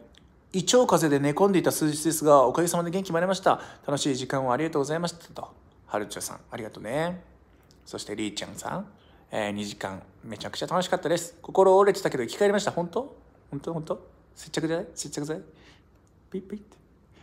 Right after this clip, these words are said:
えー、「カレーイベで、えー、お会いできるの楽しみにしてます。お疲れ様でした」と。ありがとうございます。そして、さっきさん。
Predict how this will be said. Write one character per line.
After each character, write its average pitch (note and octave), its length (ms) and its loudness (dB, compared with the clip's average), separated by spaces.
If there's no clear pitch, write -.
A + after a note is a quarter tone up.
え C3 60 -4
ー、 - 20 -4
「カ B2+ 60 0
レ B2 80 2
ー - 20 2
イ B2+ 60 4
ベ B2+ 100 0
で、 C#3+ 240 4
え F2 960 -8
ー、 - 60 -10
お A2+ 80 0
会 G#2+ 60 0
い - 20 -6
で G#2+ 80 -6
き G#2+ 100 -12
る - 60 -14
の F#2 60 -12
楽 G#2+ 180 -6
し - 80 -8
み A#2 40 -10
に G#2 40 -10
し - 60 -10
て A#2+ 80 -8
ま C3 80 -4
す。 - 100 -8
お G#2 40 -10
疲 - 120 -12
れ B2 60 -4
様 C3+ 120 -6
で D3 80 -4
し C#3+ 60 -6
た」 - 80 -8
と。 - 60 -16
あ - 20 -20
り - 60 -20
が - 40 -18
と A2+ 60 -4
う - 0 -
ご B2 40 -2
ざ - 80 -4
い - 20 -6
ま - 60 -8
す。 - 300 -14
そ - 120 -8
し - 60 -10
て、 - 100 -10
さ - 160 -6
っ - 40 -8
き - 100 -12
さ - 120 -10
ん。 - 60 -18